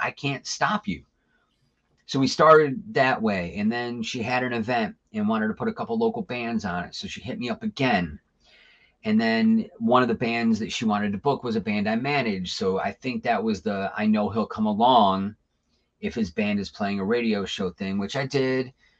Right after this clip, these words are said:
Um, and we had another conversation that night, right? And then we get through Hellfest, we get through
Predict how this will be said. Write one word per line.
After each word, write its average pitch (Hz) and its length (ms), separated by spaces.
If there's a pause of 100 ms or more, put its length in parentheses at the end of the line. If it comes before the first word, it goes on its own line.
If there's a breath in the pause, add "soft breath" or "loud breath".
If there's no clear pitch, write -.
(340)
Um, 92 760 (580)
and 127 80
we 131 80
had 127 80
another 127 200
conversation 117 640
that 101 160
night, 95 320
right? 98 400
And 107 160
then 104 560 (760)
we 101 100
get 113 180
through 127 120
Hellfest, 107 760
we 101 100
get 104 200
through 104 500